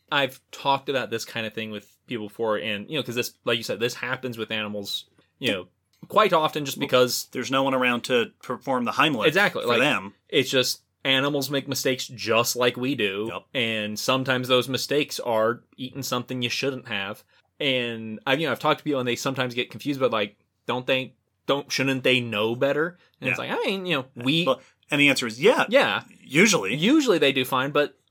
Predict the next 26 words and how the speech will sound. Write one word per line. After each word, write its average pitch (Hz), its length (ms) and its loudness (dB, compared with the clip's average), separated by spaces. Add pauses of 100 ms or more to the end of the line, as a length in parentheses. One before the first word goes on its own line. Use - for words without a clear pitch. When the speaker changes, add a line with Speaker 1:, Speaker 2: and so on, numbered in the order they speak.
(160)
Speaker 2:
That's 156 180 0
Speaker 1:
th- - 40 -8
Speaker 2:
why 123 100 6
it's 131 160 0
called 117 240 2
a 107 40 -4
mistake. 104 460 -2
Speaker 1:
we 262 200 2
make 165 220 2
mistakes 127 460 0
too, 139 360 0
Speaker 2:
Mm-hmm. 151 200 -2
Speaker 1:
and 147 300 0
it's, 139 320 -4 (100)
yeah, 202 180 -2
we, 135 300 -4 (140)
you 147 200 -2
usually 160 560 2
would, 120 360 0 (340)
but 156 200 4
I 143 140 4
also 160 420 4
always 135 220 4
like 127 180 2
to 139 80 -4
remember, 123 420 0